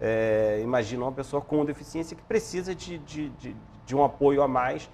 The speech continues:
e essa pessoa, obviamente, é, acaba sofrendo um pouquinho mais, porque esse apoio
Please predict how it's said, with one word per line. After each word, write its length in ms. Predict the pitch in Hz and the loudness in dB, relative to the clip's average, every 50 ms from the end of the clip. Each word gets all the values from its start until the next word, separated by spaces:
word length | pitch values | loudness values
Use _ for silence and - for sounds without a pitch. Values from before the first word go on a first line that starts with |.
| - - - - - - | -20 -20 -20 -18 -2 2
e 80 | 120 | 2
essa 160 | 123 123 135 | 2 2 0
pessoa, 460 | 123 123 127 123 - 127 127 131 131 123 | -4 -6 -6 -6 -2 2 4 4 6 4
obviamente, 580 | 120 120 131 127 110 110 110 113 117 - - - - - - - - - | 2 0 -2 -2 -2 -2 -4 -6 -6 -10 -14 -20 -20 -20 -20 -14 -6 -2
é, 420 | 110 110 107 110 113 110 110 110 113 | 0 2 2 2 2 2 2 2 2
acaba 420 | 120 - - - 131 120 139 131 - - - - - - - - - | 0 0 2 2 2 2 2 -2 -4 -8 -20 -20 -20 -20 -20 -20 -6
sofrendo 540 | - 175 175 175 - 151 147 147 147 147 | -2 -2 0 2 4 6 6 6 6 4
um 60 | 147 143 | 2 0
pouquinho 420 | - 160 139 - - 147 151 151 | 0 0 0 0 0 0 2 4
mais, 420 | 151 135 123 120 127 135 139 - - - - - - - - | 4 4 4 4 2 -2 -4 -8 -14 -20 -20 -20 -18 -6 -4
porque 280 | 165 151 - - - 135 131 135 135 139 139 135 | -4 -4 -4 -4 -4 -2 -2 0 0 -2 -2 -2
esse 140 | 135 - 156 | -4 -4 -6
apoio 540 | 147 - - 143 147 151 160 165 165 160 | -6 -2 0 2 2 2 2 0 0 -2